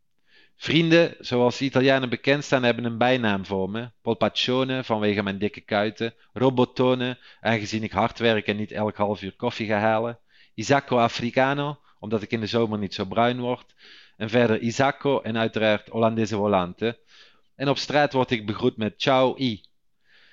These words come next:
Terug naar het gesprek over de vrije trappenspecialisten. Want bij één naam moest Google eraan te pas komen. Ik wist even niet meer wie de betreffende speler was.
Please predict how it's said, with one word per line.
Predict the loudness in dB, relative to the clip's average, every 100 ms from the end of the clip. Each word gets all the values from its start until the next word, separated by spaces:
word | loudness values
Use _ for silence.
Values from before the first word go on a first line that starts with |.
| _ _ _ _ _ _
Terug | 2 4
naar | 4
het | 2 2
gesprek | -2 2 4 4
over | 4 4
de |
vrije | 2 4 4
trappenspecialisten. | 2 0 0 -2 -2 0 0 0 -4 -8 -8 -12 -20 _ _ _ _ _ _ -8
Want | -4
bij | -2 2
één | 4 4
naam | 4 4 2
moest | 0 -2 2
Google | 4 6 4
eraan | 4 0
te | -4
pas | -2 -2 -4
komen. | -8 -8 -12 -20 _ _ _ _
Ik | -4
wist | 0 2 4
even | 4 4
niet | -2 0
meer | 2 2
wie | 2
de | 2
betreffende | 0 0 0 -2 -6
speler | 0 2 2 2
was. | 0 0 -6 -16